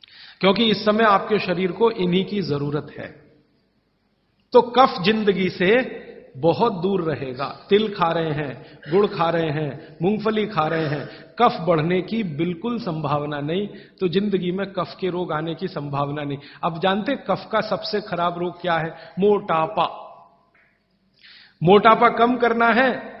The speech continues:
तो भरपेट गुड़ खाइए, भरपेट तिल खाइए, भरपेट मूंगफली खाइए, मोटापा भी कम हो जाएगा। हाँ,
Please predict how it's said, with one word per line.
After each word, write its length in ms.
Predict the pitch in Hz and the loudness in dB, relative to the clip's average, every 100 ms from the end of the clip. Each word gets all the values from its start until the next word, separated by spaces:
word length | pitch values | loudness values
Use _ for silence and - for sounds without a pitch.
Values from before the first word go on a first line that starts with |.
| - | -8
तो 140 | 202 | -6
भरपेट 580 | 170 147 196 233 220 185 | 0 0 2 4 4 4
गुड़ 140 | 208 | 2
खाइए, 380 | 208 202 202 240 | 2 0 2 2
भरपेट 480 | 202 156 165 208 202 | 2 -2 0 -2 -2
तिल 260 | - 226 220 | -2 -4 -2
खाइए, 360 | 196 185 208 | -2 0 0
भरपेट 460 | 185 156 156 180 156 | 0 -2 -2 -6 -6
मूंगफली 420 | 170 185 190 190 | -6 -4 -4 -4
खाइए, 320 | 180 175 190 202 | -2 -2 -2 -2
मोटापा 500 | 170 160 160 165 160 | -4 -4 -4 -4 -4
भी 120 | 160 | -6
कम 200 | 160 135 | -6 -8
हो 160 | 117 | -8
जाएगा। 520 | 104 90 92 - - - - - - _ _ _ _ _ _ _ _ _ _ - | -12 -16 -18 -20 -18 -16 -16 -20 -20 _ _ _ _ _ _ _ _ _ _ -2
हाँ, 140 | 156 | 0